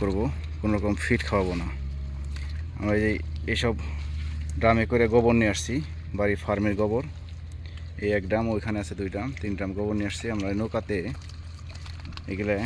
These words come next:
গোলাইতেছি, সাথে আবার খৈল দিয়ে দিব। একদম ন্যাচারাল প্রাকৃতিক খাদ্য উৎপাদন করার জন্য আমরা চেষ্টা করতেছি। গোবরকে ভালো করে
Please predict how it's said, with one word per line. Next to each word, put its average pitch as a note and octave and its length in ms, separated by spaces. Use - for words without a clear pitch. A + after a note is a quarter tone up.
গোলাইতেছি, A2 440
সাথে A2 260
আবার A2 200
খৈল B2+ 240
দিয়ে A#2 160
দিব। G#2 100
একদম G#2 320
ন্যাচারাল A2 340
প্রাকৃতিক A#2+ 380
খাদ্য G#2 180
উৎপাদন A2 320
করার G#2+ 200
জন্য G#2 160
আমরা F#2+ 220
চেষ্টা - 260
করতেছি। D2 300
গোবরকে G#2+ 340
ভালো G#2+ 260
করে A2+ 160